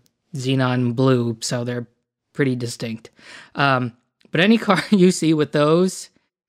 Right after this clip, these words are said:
and in my area at least, I see the majority of cars have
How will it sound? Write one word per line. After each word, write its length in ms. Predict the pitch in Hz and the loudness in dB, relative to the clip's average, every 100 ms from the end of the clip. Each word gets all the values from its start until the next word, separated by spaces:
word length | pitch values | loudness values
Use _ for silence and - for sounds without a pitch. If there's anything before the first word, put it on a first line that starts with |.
| _ - | _ -6
and 520 | 139 135 131 123 113 - | -2 0 0 -4 -8 -6
in 100 | 156 | -2
my 240 | 165 214 190 | 2 2 4
area 360 | 156 143 139 | 2 2 2
at 160 | 139 139 | 0 0
least, 300 | 135 139 - | 0 -2 -4
I 220 | 147 139 | -2 0
see 420 | 135 - 143 135 120 _ _ _ _ | 0 -2 -4 -4 -8 _ _ _ _
the 80 | 160 | -2
majority 720 | 156 147 131 127 135 143 156 | 0 0 -2 0 2 2 2
of 120 | 170 | 0
cars 500 | - 180 175 185 185 | 2 2 4 4 2
have 320 | 156 151 156 | 0 0 0